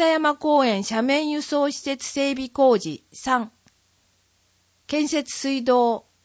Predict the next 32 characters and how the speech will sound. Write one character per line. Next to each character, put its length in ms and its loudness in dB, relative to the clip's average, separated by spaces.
原 280 2
案 200 2
可 160 -6
決。 500 -2
す 220 -8
べ 140 2
て 100 0
の 160 2
議 160 -8
決 260 -2
結 220 -6
果 160 0
は、 260 -2
長 320 0
崎 300 -4
市 160 -4
議 160 -4
会 260 0
ホ 300 4
ー 20 -2
ム 180 -4
ペ 220 -2
ー 60 -2
ジ 100 -8
で 160 -4
ご 160 0
覧 240 2
に 140 0
な 120 0
れ 120 -2
ま 180 -2
す。 180 -20